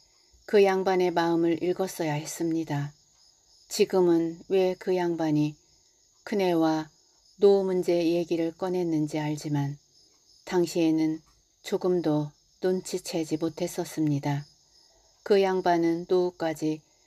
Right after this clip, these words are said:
저의 일방적인 결정 속에서 살아야 한다는 현실이 답답했던 것입니다. 말은 하지 않았지만 부모님 제사를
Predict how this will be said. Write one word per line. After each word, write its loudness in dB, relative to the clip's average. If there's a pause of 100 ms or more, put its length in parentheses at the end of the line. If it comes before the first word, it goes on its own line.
(180)
저의 2
일방적인 0
결정 -4
속에서 -4 (340)
살아야 0
한다는 0
현실이 -4 (440)
답답했던 -4
것입니다. -2 (960)
말은 4
하지 -6
않았지만 -2 (520)
부모님 0
제사를 0